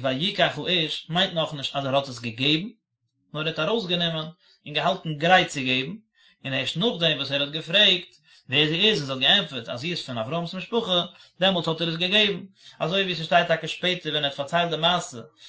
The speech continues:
פון לוט און די בסייה, האט ער געזאגט, דעם זיידע. די שני צומידים על ידהו, זאגן די מפרשים,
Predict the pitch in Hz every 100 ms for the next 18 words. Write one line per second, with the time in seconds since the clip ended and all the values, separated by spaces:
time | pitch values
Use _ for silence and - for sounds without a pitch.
0 | - _ - 127 117 170 170 156 156 165
1 | 226 214 175 170 160 165 165 196 135 -
2 | - _ _ 160 170 165 202 185 123 -
3 | _ _ _ _ _ _ _ _ 392 _
4 | _ _ _ _ _ _ _ _ _ _
5 | _ 120 - 156 208 190 190 214 185 165
6 | 143 139 214 196 165 165 156 147 180 196
7 | 165 156